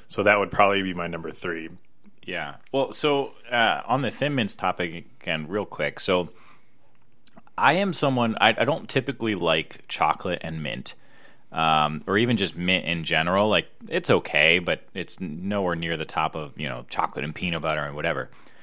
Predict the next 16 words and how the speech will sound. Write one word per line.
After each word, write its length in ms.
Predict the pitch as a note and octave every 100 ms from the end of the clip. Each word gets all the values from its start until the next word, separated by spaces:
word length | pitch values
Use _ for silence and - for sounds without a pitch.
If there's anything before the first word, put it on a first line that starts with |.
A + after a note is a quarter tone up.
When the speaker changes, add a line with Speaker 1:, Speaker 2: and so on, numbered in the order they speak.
| - -
Speaker 2:
But 100 | F#2+
for 100 | G#2
whatever 340 | G2 B2 F3
reason, 380 | D#3+ G2 E2 E2+
Thin 320 | - - A2+
Mints 420 | D#3 F3 - - - -
are 160 | F2+ F2+ -
probably 580 | - - C#3 B2+ A#2 G2+
a, 80 | F2 - - - - - G2 -
probably 360 | - E3+ F3
a 60 | G#2+
top 340 | - F2+ -
five 300 | - F2+ E2
treat 300 | - G2+ G#2 -
for 140 | A#2
me, 320 | B2 C3+ C#3